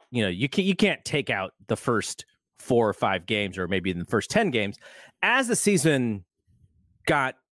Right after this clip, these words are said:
older and older and older, the Giants actually kind of dominated the Dodgers. Now, not dominating in, in, like, blowing them out in every game,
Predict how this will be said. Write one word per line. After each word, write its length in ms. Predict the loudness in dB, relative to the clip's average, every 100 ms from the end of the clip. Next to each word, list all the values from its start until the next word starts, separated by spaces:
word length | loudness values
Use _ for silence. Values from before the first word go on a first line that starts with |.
| _ _ _ _ _
older 320 | 4 4 4 4
and 80 |
older 280 | 4 2 2
and 100 | 2
older, 400 | 2 2 -2 -6 _ _ _ _ _ _ _ _ -2
the 80 | -2
Giants 540 | 0 0 2 0 -2 -6
actually 800 | -4 -4 -4 -4 -2 -2 -4 -8 _ _
kind 240 | -6 -4 -4
of 100 | -2
dominated 500 | 0 0 0 -4 -4
the 80 | -2
Dodgers. 440 | 0 0 -2 -6
Now, 260 | -2 -2 -2
not 260 | 0 0 0
dominating 580 | 0 0 0 0 -2 -4
in, 100 | -4
in, 300 | -4 -4 -4 -10 -20 _ -4
like, 200 | -4 -2 -2
blowing 280 | 2 2
them 100 | 0
out 180 | -2 -2
in 80 | -4
every 160 | -6 -2
game, 420 | -2 -2 -4